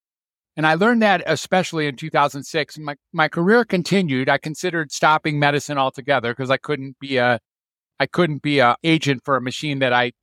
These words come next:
simply couldn't, couldn't align with at all. And I did stop medicine a couple times. Eventually, we're gonna take another leap. I worked all around the country for the next ten years. I, I, uh, basically closed my practice in Cincinnati, Ohio,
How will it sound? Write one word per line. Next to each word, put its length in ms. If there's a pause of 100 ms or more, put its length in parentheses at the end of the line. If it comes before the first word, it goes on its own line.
(120)
simply 340
couldn't, 600
couldn't 220
align 340
with 160
at 80
all. 400 (420)
And 140
I 40
did 280
stop 240
medicine 400
a 60
couple 280
times. 500 (1300)
Eventually, 600
we're 200
gonna 240
take 240
another 320
leap. 360
I 100
worked 300
all 200
around 220
the 80
country 340
for 160
the 100
next 260
ten 200
years. 380
I, 300 (400)
I, 160 (180)
uh, 400 (300)
basically 440
closed 360
my 120
practice 480
in 120
Cincinnati, 580
Ohio, 560